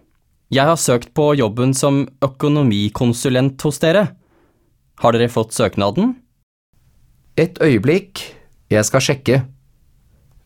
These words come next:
Speaker 2: Var det Ahmadi du sa?
Speaker 1: Ja, det er riktig. Jeg heter Josef Ahmadi.
Speaker 2: Jo takk, vi har mottatt søknaden din. Den ligger her.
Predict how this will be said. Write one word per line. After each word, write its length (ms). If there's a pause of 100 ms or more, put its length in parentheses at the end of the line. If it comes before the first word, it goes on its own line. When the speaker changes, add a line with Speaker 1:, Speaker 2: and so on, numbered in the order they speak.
(320)
Speaker 2:
Var 240
det 160
Ahmadi 800
du 120
sa? 260 (920)
Speaker 1:
Ja, 140 (680)
det 160
er 80
riktig. 300 (680)
Jeg 220
heter 320
Josef 560
Ahmadi. 480 (1400)
Speaker 2:
Jo 200
takk, 360 (480)
vi 160
har 400
mottatt 480
søknaden 480
din. 220 (360)
Den 180
ligger 280
her. 240